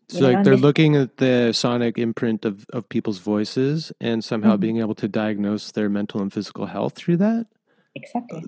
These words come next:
Speaker 1: That's
Speaker 2: Mm-hmm.
Speaker 1: really interesting. I've never heard of that.
Speaker 2: Oh, yeah. Yeah. And this started with, and again, I'm like, Tomaris, you know, in France, like, many years ago, like, at a more rud-, rudimentary level,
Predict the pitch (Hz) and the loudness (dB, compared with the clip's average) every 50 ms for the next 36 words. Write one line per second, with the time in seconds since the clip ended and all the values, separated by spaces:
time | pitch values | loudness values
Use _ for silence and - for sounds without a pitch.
0 | - - 117 120 135 143 143 147 147 - - - 127 123 123 120 113 110 113 117 | -6 -2 0 0 2 2 2 2 2 0 0 0 0 2 2 2 2 0 0 -2
1 | - - 110 104 - - - - - - 101 98 107 113 113 113 117 110 117 110 | -2 -4 -4 -4 -6 -8 -8 -8 -8 -8 -8 -6 -6 -4 -4 -2 -2 -4 -4 -4
2 | 113 101 92 92 92 92 - - - - _ _ _ _ _ _ _ _ _ 165 | -4 -6 -6 -8 -10 -10 -10 -14 -18 -20 _ _ _ _ _ _ _ _ _ -6
3 | 170 180 170 165 156 151 147 156 - _ _ _ _ _ - 185 196 196 196 196 | -6 -4 -4 -4 -4 -4 -6 -8 -10 _ _ _ _ _ -6 -2 0 0 0 -2
4 | 196 196 160 165 - _ _ - - - - _ _ - 185 185 190 214 247 240 | -4 -6 -8 -8 -10 _ _ -20 -20 -20 -20 _ _ -4 -2 -2 0 0 -2 -4
5 | - - - 208 202 208 208 202 190 196 175 175 175 170 170 170 165 170 - _ | -4 -2 2 2 4 4 4 2 0 0 -2 -2 0 0 0 -2 -4 -6 -8 _
6 | _ _ _ _ _ _ _ _ _ _ - 151 151 151 131 131 147 143 165 175 | _ _ _ _ _ _ _ _ _ _ -10 -8 -6 -4 -4 -4 -4 0 2 4
7 | 202 220 233 233 226 214 214 208 202 202 196 - - - - _ _ _ _ _ | 4 4 6 4 4 4 4 4 2 2 0 -4 -10 -18 -20 _ _ _ _ _
8 | _ - - 214 208 208 202 208 202 165 151 151 - - - - - _ _ _ | _ -2 2 4 4 6 4 4 2 2 0 -4 -8 -14 -20 -20 -20 _ _ _
9 | _ _ - _ _ _ - 165 160 156 165 175 180 - 180 - - - - - | _ _ -20 _ _ _ -2 0 0 2 2 2 2 0 -2 -4 -6 -6 -2 0
10 | 220 220 247 240 160 - 143 139 - - 143 143 147 151 143 165 180 208 214 202 | 2 4 4 4 4 2 0 -2 0 0 0 0 0 0 0 2 4 4 4 4
11 | 175 175 196 196 - 208 - 135 135 131 135 143 143 - 165 160 156 147 151 151 | 4 2 2 2 0 0 0 0 0 0 0 -2 -4 -2 0 0 0 0 0 -2
12 | 151 151 143 156 160 165 170 175 175 175 160 156 165 170 170 160 156 - - 170 | 0 0 0 2 2 2 2 2 2 2 0 0 0 2 2 2 0 -2 -4 -2
13 | 165 170 170 156 151 160 175 202 208 202 196 196 - - 165 165 160 151 151 156 | 0 2 2 2 4 4 6 6 6 4 2 0 0 0 0 2 2 2 2 2
14 | 151 147 143 127 131 165 | 2 2 2 2 2 0